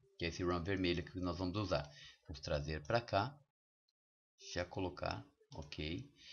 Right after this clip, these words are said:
E assim como o run anterior, se não me falha a minha memória, são dezesseis, dezesseis aqui, opa, não, quatorze, quatorze.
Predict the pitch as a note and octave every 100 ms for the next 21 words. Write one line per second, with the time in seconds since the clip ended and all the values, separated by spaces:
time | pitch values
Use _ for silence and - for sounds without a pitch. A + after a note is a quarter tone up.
0 | - - F#2+ F2+ - F#2+ G2+ G2 G2 -
1 | F#2 G2 G2 G2 F#2+ F2 G2+ A2 E2+ -
2 | - F#2 F#2 F#2+ F2 F2 E2+ E2+ F2+ F#2
3 | - F#2+ F#2+ - - - - _ _ F2+
4 | F2 F2 D#2+ - A2 B2 C#3+ - - -
5 | _ _ - - C#2+ E2 - - D#2+ E2
6 | - - C3 D#3 - _ _ - - -
7 | C3+ B2+ F2 E2+ B2+ D3 - - - -
8 | - G2 - D2+ D2 D2 - - - -
9 | - - - - - - - - _ -
10 | B1+ G#1+ - -